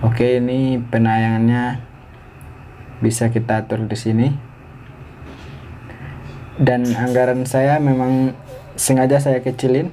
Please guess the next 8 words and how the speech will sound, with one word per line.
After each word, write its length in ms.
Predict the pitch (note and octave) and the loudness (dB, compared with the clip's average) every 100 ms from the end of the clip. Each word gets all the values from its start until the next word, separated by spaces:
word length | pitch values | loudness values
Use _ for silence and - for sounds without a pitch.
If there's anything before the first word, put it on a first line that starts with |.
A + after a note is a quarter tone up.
| B2 | -2
biar 480 | A2 A2+ A2+ A#2 G#2+ | 2 2 2 0 2
bisa 480 | A2+ A#2 C#3 C#3 | 0 2 2 2
beberapa 640 | B2+ A#2 A2 A#2 A#2 A#2+ A#2 | 2 0 2 2 2 2 2
hari, 160 | A#2+ C#3 C#3 - - - - - A#2+ | 2 0 -2 -14 -20 -20 -20 -2 2
lima 240 | A#2+ A#2+ | 4 4
puluh 320 | A#2 B2+ B2 | 4 4 4
ribu 320 | B2 B2+ C#3+ | 2 2 4
untuk 600 | C#3 C3+ A#2+ A#2+ A#2 A#2 | 4 2 2 4 4 2